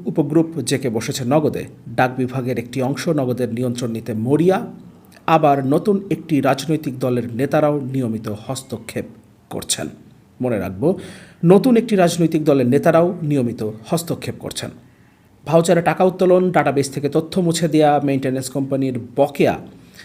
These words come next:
এসব দেখিয়ে দুই মাসে অন্তত দেড়শো কোটি টাকা সরানো হয়েছে। অনুসন্ধানে জানা গেছে, নগদের লুটপাটের সঙ্গে জড়িত এবং মূল হোতাদের একজন ডেপুটি সিইও। গত আঠারোই মে তাকে বেইলি রোডের বাসা থেকে আটক করা হয়।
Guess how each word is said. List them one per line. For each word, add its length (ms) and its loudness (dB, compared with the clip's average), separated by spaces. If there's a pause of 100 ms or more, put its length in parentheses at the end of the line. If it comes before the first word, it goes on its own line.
(160)
এসব 340 -4
দেখিয়ে 500 4 (240)
দুই 180 6
মাসে 280 -2
অন্তত 360 -6 (300)
দেড়শো 340 2
কোটি 200 -6
টাকা 200 -10
সরানো 320 -12
হয়েছে। 260 -10 (680)
অনুসন্ধানে 560 4
জানা 220 2
গেছে, 320 -6 (200)
নগদের 420 6 (200)
লুটপাটের 480 2
সঙ্গে 280 0
জড়িত 300 0
এবং 300 2
মূল 140 4
হোতাদের 340 0 (100)
একজন 380 0 (840)
ডেপুটি 340 4
সিইও। 400 0 (540)
গত 160 8
আঠারোই 320 8
মে 180 4
তাকে 280 2
বেইলি 320 6
রোডের 260 4
বাসা 260 0
থেকে 300 -4 (300)
আটক 260 0
করা 160 -2
হয়। 260 -4